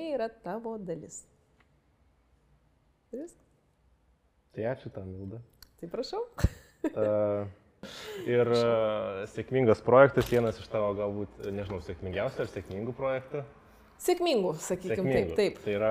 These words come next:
Speaker 2: Planuokis, kur bus galima jau įsigyti šį,
Speaker 1: Šio mėnesio
Speaker 2: a, šį
Speaker 1: pabaigoj?
Speaker 2: mėnesį pabaigoj, taip.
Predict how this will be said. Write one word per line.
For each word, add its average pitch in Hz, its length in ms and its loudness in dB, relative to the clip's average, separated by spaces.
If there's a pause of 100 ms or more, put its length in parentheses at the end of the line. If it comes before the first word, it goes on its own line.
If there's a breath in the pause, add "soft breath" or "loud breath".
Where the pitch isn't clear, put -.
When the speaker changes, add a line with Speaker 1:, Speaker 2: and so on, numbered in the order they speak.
(140)
Speaker 2:
Planuokis, 104 600 0
kur 98 200 -8
bus 95 180 -6
galima 98 460 -2 (180)
jau 90 220 -8 (220)
įsigyti 87 520 -10
šį, 87 300 -8 (960)
Speaker 1:
Šio - 220 -8
mėnesio 160 280 -6
Speaker 2:
a, - 0 -
šį 147 60 -8
Speaker 1:
pabaigoj? 156 260 -4
Speaker 2:
mėnesį 214 320 -6
pabaigoj, 80 420 -8
taip. 98 280 -6